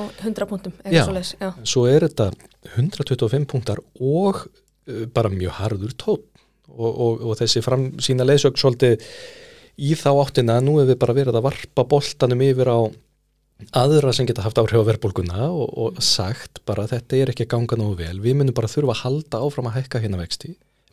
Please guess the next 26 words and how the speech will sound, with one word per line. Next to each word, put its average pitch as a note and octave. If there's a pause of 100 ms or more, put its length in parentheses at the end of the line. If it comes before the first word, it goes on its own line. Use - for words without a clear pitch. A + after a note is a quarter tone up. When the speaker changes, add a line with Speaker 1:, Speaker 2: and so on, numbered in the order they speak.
Speaker 2:
með A#2+
því C3
sem, A#2 (260)
sem B2
því A#2
fylgir.“ G#2+ (800)
Eh, A2+ (340)
svo -
lengi C#3+
sem C3
að A#2
það, B2+
það B2+
virðist C3+
ekkert A#2+
bíta E3
á C#3
verðbólgunni G2
og, G#2+ (160)
og A2 (280)
ég, B2 (1080)
ma-, B2+
maður C3
he-, C#3+
hefur C#3+
svona D3